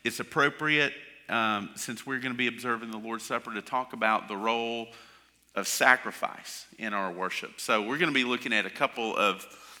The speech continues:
passages, um, briefly this morning before we, um, go into the Lord's Supper. We're gonna be in Hebrews chapter thirteen and Romans chapter twelve. So if,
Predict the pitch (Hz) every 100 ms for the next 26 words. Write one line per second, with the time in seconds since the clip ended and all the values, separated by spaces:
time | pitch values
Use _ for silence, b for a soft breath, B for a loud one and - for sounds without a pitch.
0 | B B B _ - 113 104 - 110 98
1 | 92 - - 104 98 92 90 - - -
2 | _ 120 120 117 - 110 104 - 117 104
3 | 95 98 - 110 104 95 92 90 B B
4 | B B - 98 90 85 - - 117 110
5 | 107 - 95 95 98 - 101 - 101 101
6 | 107 98 95 92 113 117 131 - 127 120
7 | 110 - 127 120 139 135 190 208 B B
8 | B B - 110 117 113 113 117 107 -
9 | - 107 90 - - 101 98 90 - 92
10 | -